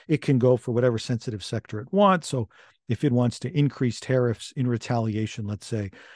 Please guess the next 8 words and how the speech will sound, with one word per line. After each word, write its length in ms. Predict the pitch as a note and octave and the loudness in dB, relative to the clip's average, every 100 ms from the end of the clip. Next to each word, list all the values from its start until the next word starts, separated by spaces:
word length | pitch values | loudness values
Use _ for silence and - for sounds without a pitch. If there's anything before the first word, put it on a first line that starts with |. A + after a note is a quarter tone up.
| - | -14
against 320 | A2 A#2 G#2 - | -4 -2 -2 -2
the 60 | |
dairy 340 | A2 D3+ E3+ D3 | 4 6 6 4
sector 520 | - C3+ - C3 A#2 | 2 0 -2 -6 -6
coming 260 | A#2 G2+ | -6 -6
out 140 | F#2+ F#2 | -6 -8
of 80 | - | -8
Quebec, 400 | G#2+ F#3 D#3+ | 2 6 6